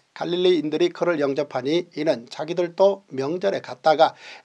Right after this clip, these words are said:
예수께서 명절 중 예루살렘에서 하신 모든 일을 보았음이더라. 두 번째 포인트, 예수님께서는 베데스다 목가의 한 병자에게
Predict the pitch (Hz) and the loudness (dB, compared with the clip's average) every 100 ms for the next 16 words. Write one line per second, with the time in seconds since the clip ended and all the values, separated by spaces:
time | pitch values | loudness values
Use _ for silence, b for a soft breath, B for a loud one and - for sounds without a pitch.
0 | - 175 196 - 196 139 123 151 196 208 | 0 0 0 -2 0 0 -2 -2 2 4
1 | 214 214 240 240 123 143 226 240 220 214 | 2 0 -4 -6 -4 -2 -2 -2 -2 0
2 | 196 202 - - 196 139 120 147 180 151 | 0 2 0 0 -6 -8 -10 -8 -4 -4
3 | 120 160 196 _ - 127 120 - - - | -4 -8 -8 _ -12 -10 -8 -10 -12 -14
4 | - - - - - _ _ _ _ _ | -14 -18 -18 -20 -20 _ _ _ _ _
5 | _ _ _ - 151 120 - 175 175 170 | _ _ _ -6 -4 -4 -2 -2 2 2
6 | - - B B B - 175 233 233 233 | 0 -16 B B B 2 2 4 2 4
7 | 214 208 160 185 - - 175 214 233 - | 6 6 4 0 -8 -2 2 4 2 6
8 | 208 - - 165 165 175 - 233 233 123 | 6 6 4 6 6 2 -2 -4 -4 -8
9 | 131 151 156 127 156 | 2 4 6 4 -4